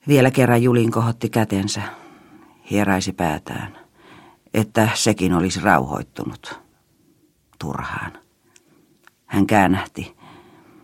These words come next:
Ei edes rykäissyt, vaan lähti sisälle, päättänein, suljetuin kasvoin.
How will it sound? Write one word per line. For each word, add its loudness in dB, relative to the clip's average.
Ei 8
edes 2
rykäissyt, 2
vaan 4
lähti 0
sisälle, 2
päättänein, 4
suljetuin 0
kasvoin. -6